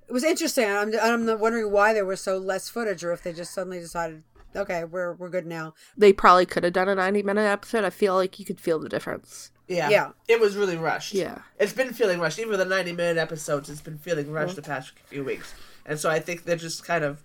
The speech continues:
Speaker 3: rushing through things just to be able to show things and, and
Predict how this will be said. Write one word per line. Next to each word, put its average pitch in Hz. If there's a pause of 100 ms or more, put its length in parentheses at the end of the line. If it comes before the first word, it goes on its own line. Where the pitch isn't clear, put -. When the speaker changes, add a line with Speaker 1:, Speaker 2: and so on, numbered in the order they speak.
Speaker 3:
rushing 190
through 180
things 170
just 185
to 175
be 180
able 156
to 147
show 190
things 214
and, 160
and 160